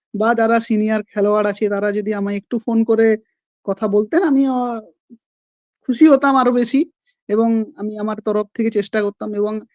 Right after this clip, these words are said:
কঠিন সময়ে আমার জীবনে আমি দেখেছি, নীরাজ চোপড়ার সঙ্গে আমি এখানে ট্রেনিং করেছি পাটিয়ালাতে। দু হাজার কুড়িতে আমি যখন, আহ, পাটিয়ালাতে ট্রেনিং করছি, আমার একটা রি-, রিস্টে ইনজুরি হয়।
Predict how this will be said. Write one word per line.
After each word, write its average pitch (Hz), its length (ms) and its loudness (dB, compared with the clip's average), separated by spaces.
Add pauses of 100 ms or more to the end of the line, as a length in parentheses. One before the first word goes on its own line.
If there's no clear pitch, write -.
(200)
কঠিন 302 340 6
সময়ে 311 420 4
আমার 294 260 2
জীবনে 269 460 4
আমি 269 120 6
দেখেছি, 254 640 0
নীরাজ 240 300 4
চোপড়ার 262 320 2
সঙ্গে 262 460 2
আমি 240 400 0 (400)
এখানে 226 300 2
ট্রেনিং 226 400 6
করেছি 233 420 4
পাটিয়ালাতে। 208 560 0 (600)
দু 214 160 0
হাজার 233 260 2 (440)
কুড়িতে 240 480 2
আমি 240 200 2
যখন, 226 560 2 (480)
আহ, 196 160 -2
পাটিয়ালাতে 220 500 2
ট্রেনিং 226 340 4
করছি, 247 260 0
আমার 226 200 0
একটা 220 180 -4
রি-, 208 340 -2
রিস্টে 220 300 -2
ইনজুরি 208 380 2
হয়। 220 200 0